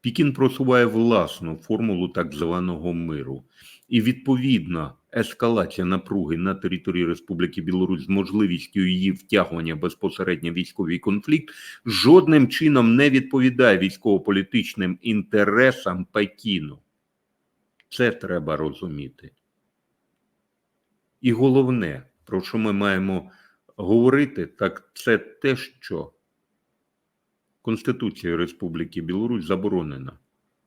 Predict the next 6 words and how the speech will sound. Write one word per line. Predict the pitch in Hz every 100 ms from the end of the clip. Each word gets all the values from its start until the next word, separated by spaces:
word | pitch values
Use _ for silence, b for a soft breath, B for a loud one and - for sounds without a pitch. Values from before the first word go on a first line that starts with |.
| _ _ _ _ _
ведення | 95 98 90 87 87
військових | 87 87 98 87 85
дій | 104 101
за | 76 85
межами | 85 82 - 80 78
країни. | - 82 78 65 60